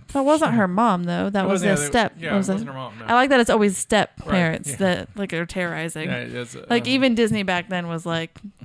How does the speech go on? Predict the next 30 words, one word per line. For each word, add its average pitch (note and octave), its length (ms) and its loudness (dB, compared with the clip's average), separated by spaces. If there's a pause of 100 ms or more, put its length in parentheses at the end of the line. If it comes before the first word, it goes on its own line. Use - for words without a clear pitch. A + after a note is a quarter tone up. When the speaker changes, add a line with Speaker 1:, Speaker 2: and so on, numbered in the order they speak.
(120)
Speaker 1:
"The G#3 120 -10
step E3+ 240 -6
parent D#3 300 -6
did C#3 160 -8
it." D#3+ 100 -10
Okay. G3 300 -2 (720)
Um, F#3+ 480 4 (160)
Speaker 2:
Well, A#3+ 80 -4
because A3+ 320 -4
it's, F#3+ 220 -10
it's G3 260 -14
really A3 220 -10
weird. F#3 240 -8
Lo-, A#2+ 500 -10
uh, C3 80 -16
majority C#3+ 320 -10
of A#2+ 80 -16
the B2 60 -10
Disney B2 160 -10
princes A#2 360 -12
are A2 260 -10
from, A2 260 -14 (100)
you A#2+ 80 -16
know, G#2 200 -14 (1000)
orph-, A#2+ 380 -10
not C3 220 -10
orphan A#2 260 -12
homes, G#2+ 240 -12
but, G#2+ 160 -14
like, G#2+ 220 -12